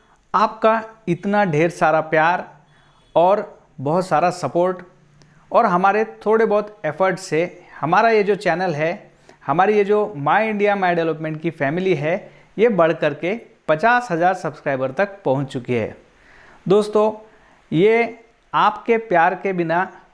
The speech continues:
पॉसिबल नहीं था। आपके इतने अच्छे अच्छे कमेंट्स आए, आपके हर वीडियो पे लाइक्स आए और ये comments और लाइक से हमें जो हिम्मत प्राप्त हुई, इसी के कारण हम motivate होकर के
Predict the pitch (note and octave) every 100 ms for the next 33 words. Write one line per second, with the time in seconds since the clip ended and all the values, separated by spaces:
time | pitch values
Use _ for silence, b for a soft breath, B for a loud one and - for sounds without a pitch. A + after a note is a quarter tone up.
0 | - D3 D3 F3+ F3 D3 D#3+ D#3+ D#3+ -
1 | - _ _ B B - C#3 - D#3+ D3
2 | D3+ C#3+ D#3+ D#3+ D#3 D#3 D#3 C#3+ D3+ F#3
3 | F3+ D#3 D#3+ E3+ B B B - C3+ -
4 | D#3+ E3 E3+ C3 D#3 D#3+ D#3 E3 D#3+ E3
5 | C#3 B2 C#3 F3 - D3+ D#3+ F3 B B
6 | B B - F3+ A3 - - F3+ F3 G3
7 | F#3 D#3+ G3 G#3 G3+ - F3+ F3 D3 D3
8 | F#3 - F#3+ F#3+ F3+ - E3+ F3+ F#3 D3
9 | D3+ G3 - E3+ C#3+ - E3 G3 B B
10 | B B _ F3+ A#3+ A#3+ A3+ F3+ D#3+ F#3
11 | - C3 F3 G#3+ - _ _ b b _
12 | D3 D#3 F3 G#3+ A3 F3 E3 D#3+ D3+ F3